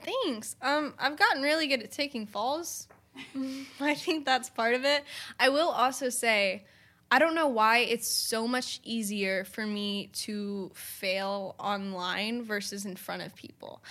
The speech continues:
I mean, maybe I do. It's 'cause they don't necessarily have to see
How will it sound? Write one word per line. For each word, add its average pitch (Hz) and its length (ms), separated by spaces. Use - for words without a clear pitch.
I 285 80
mean, 302 180
maybe 262 260
I 302 100
do. 302 180
It's 285 140
'cause 226 140
they 220 120
don't 214 180
necessarily 208 460
have 202 220
to 208 80
see 214 480